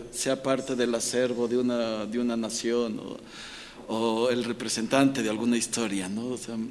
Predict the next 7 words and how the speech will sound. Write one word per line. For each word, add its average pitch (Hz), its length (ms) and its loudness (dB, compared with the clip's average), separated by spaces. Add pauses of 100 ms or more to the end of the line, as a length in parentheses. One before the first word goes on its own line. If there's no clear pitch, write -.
(1120)
y 127 520 2
no 147 120 0
encontré, 160 420 0 (520)
es - 100 -14
curioso, 151 360 -4
no 151 100 -2
encontré. 139 440 -2